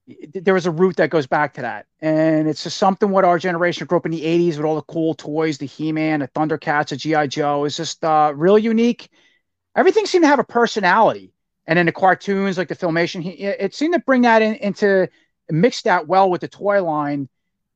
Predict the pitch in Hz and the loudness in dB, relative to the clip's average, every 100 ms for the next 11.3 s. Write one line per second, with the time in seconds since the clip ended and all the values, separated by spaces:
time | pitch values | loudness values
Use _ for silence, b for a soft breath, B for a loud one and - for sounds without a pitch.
0 | _ - 175 180 254 254 240 247 214 208 | _ -6 -6 -2 2 2 4 2 2 0
1 | 202 202 196 202 185 143 196 208 202 151 | 2 0 2 0 -2 -2 2 2 2 0
2 | 185 170 160 _ _ _ _ _ _ _ | 2 2 0 _ _ _ _ _ _ _
3 | _ 180 160 - 185 180 196 208 214 220 | _ -12 -10 -4 0 2 2 0 0 0
4 | - _ _ _ _ _ _ _ - 143 | -4 _ _ _ _ _ _ _ -6 -6
5 | - 170 190 208 - 226 214 214 208 170 | 0 0 0 -2 -2 2 2 2 0 -4
6 | 160 156 - _ - 185 180 208 190 170 | -8 -12 -16 _ -4 -4 -2 -2 -2 -2
7 | 190 180 175 170 180 208 180 160 - 160 | -2 0 0 0 -2 0 2 0 -2 -6
8 | - - 214 226 196 175 180 185 180 165 | -4 0 2 2 0 -8 -6 -4 -4 -4
9 | 160 147 143 139 107 - - 143 135 165 | -6 -8 -10 -10 -14 -20 -20 -20 -14 -12
10 | - 156 135 165 160 - 120 - 156 175 | -10 -12 -10 -8 -8 -8 -12 -6 0 2
11 | 165 123 - | 2 0 -8